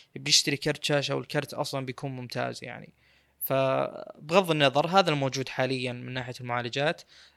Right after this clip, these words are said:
آه، اللي، الكلام اللي قاعد أقراه أنه بيصير فيه تحسين كبير يعني من هذه الناحية، أنه يعني ما راح يكون، آه، كرت مدمج بسيط وإلى آخره.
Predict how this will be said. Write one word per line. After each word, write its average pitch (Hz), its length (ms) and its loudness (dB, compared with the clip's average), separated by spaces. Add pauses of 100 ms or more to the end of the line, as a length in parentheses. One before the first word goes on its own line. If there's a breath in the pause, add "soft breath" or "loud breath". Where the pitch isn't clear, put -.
آه، 139 400 2 (1400)
اللي، 139 260 0
الكلام 175 440 4
اللي 143 120 2
قاعد 143 360 4
أقراه 165 340 4
أنه 143 180 -2
بيصير 135 360 0
فيه 160 140 -4
تحسين 156 420 -2
كبير 147 380 -2
يعني 123 320 -4
من 123 140 -12
هذه 127 200 -6
الناحية، 127 520 -4 (360 loud breath)
أنه 135 120 0
يعني 135 220 4
ما 147 140 2
راح 135 160 2
يكون، 135 420 -6 (260)
آه، - 220 -10 (200)
كرت 143 260 -2
مدمج 127 580 -6 (140)
بسيط 131 480 -4
وإلى 127 320 -4
آخره. 131 480 -6